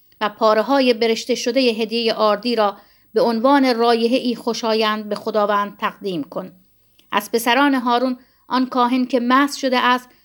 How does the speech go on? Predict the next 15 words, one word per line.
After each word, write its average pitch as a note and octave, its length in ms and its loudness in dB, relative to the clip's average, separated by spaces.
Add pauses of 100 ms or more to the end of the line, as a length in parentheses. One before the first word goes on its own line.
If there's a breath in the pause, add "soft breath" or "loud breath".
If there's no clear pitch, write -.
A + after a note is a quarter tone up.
(120)
تا A#3 160 2
جانشین A#3+ 640 0
او A#3+ 160 -4
شود B3 400 -4
این B3+ 240 0
هدیه A#3 240 0
را A3 160 2
به A3 120 -4
خداوند G#3 600 -2
تقدیم G3 440 -6
کند. F#3 400 -12 (440 soft breath)
این A3 200 0
است G#3 300 0
فریضه‌ای A#3 600 -2
ابدی. F#3+ 460 -10